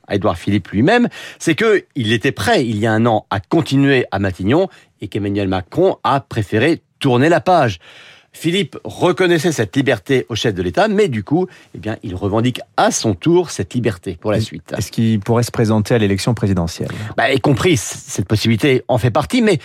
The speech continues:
Speaker 1: il y a une autre réalité qui s'impose à lui. C'est qu'Emmanuel Macron, sauf accident, sera candidat à sa propre succession. Et il paraît quand même très compliqué, sinon impossible, à son ancien Premier ministre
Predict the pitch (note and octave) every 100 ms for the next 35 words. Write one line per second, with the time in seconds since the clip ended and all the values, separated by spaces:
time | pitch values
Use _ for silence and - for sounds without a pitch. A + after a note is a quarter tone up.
0 | - _ - G#2+ D#3 G3 C3+ A#2 C3+ A#2+
1 | - G2+ - G#2 G#2+ B2 G#2+ F#2+ F#2+ E2
2 | - - - - - D3+ C3+ B2 G#2+ G#2+
3 | G2+ F#2 F2+ E3 G#3 - - - A2 F#2+
4 | F2 - G#2 E3 F#3+ - - F#2+ F#2+ -
5 | C3 A2 D3 D3 - F#2 F#2 - C3+ -
6 | F2+ - F#2 - G3 A#3 - - - -
7 | - - G#2 B2 A#2 C#3 C3+ C3 G2+ -
8 | - D#3 C#3+ C3+ A#2+ C3+ D#3 - A2+ A2+
9 | - D#3 C#3+ D3+ B2 D#3 D#3+ - - G2+
10 | - A2 A#2 B2+ - G#2 G#2 D#3 F#3+